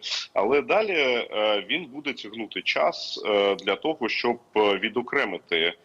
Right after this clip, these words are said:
український трек, е, в переговорах зі Сполученими Штатами від усього іншого. У нього там, у нього там є багато питань, які він пропонує, е, е, Трампу на розмову, і це і Арктика, і Ближній Схід, і ядерне роззброєння, і,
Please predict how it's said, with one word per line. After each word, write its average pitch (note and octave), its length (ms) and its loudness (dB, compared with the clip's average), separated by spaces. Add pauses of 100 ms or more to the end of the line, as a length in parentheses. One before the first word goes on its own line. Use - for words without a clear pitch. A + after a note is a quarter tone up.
(200)
український A#2+ 640 -2
трек, - 560 -2
е, F2+ 40 -2 (260)
в F#2 160 4
переговорах F#2+ 600 0
зі E2 80 -12
Сполученими F2+ 600 -2
Штатами D#3 400 2
від G2+ 340 -2
усього G#2+ 380 2
іншого. - 440 -2 (400)
У A#2 60 2
нього C#3 120 2
там, B2 200 4
у G2+ 100 4
нього A2 220 4
там F2+ 240 -2
є F2+ 80 2
багато G2 400 0
питань, E2+ 500 -4
які E2 480 -2
він E2 160 -6
пропонує, D#2+ 600 -2 (200)
е, E2 380 0
е, D#2+ 360 0
Трампу D#2+ 480 -4 (400)
на G2 140 0
розмову, B2 680 2
і D#2+ 320 -2
це D2 260 -2
і C#2+ 100 -2
Арктика, A#2+ 580 0
і E2+ 140 0
Ближній D#2 440 -6
Схід, D3+ 400 -4 (140)
і E2 280 0
ядерне D#2 420 -2
роззброєння, G2+ 960 2
і, D#2 500 0